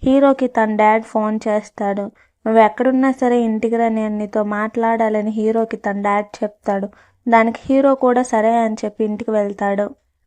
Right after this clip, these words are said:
అక్కడ మన హీరోయిన్ కూడా ఉంటుంది. వాళ్ళ డాడ్ ఏమో, "మీ మధ్యలోకి విలన్ ఎందుకు వచ్చిందని" చెప్పి అక్కడ నుండి వెళ్ళిపోతాడు.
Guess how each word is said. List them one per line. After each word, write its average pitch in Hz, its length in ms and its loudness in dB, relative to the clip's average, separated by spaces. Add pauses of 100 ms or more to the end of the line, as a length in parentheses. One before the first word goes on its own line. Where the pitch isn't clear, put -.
(100)
అక్కడ 247 280 4
మన 247 200 6
హీరోయిన్ 269 520 6
కూడా 240 220 4
ఉంటుంది. 214 560 -2 (360)
వాళ్ళ 220 200 6
డాడ్ 226 300 4
ఏమో, 247 280 2 (120)
"మీ 220 160 0
మధ్యలోకి 240 640 0
విలన్ 220 300 0
ఎందుకు 240 300 0
వచ్చిందని" 214 540 -2
చెప్పి 214 380 -2
అక్కడ 214 280 0
నుండి 214 260 0
వెళ్ళిపోతాడు. 208 720 0